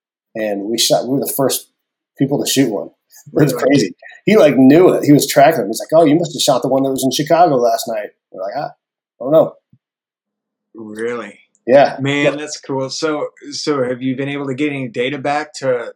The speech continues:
Speaker 2: see where that bird had stopped or anything?
Speaker 1: So he said he wouldn't give us the data.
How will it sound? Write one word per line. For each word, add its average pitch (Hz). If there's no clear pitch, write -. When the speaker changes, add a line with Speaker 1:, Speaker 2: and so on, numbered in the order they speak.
Speaker 2:
see 139
where 135
that 123
bird 131
had 120
stopped -
or 180
anything? 220
Speaker 1:
So 185
he 151
said 202
he 208
wouldn't 170
give 160
us 156
the 143
data. 117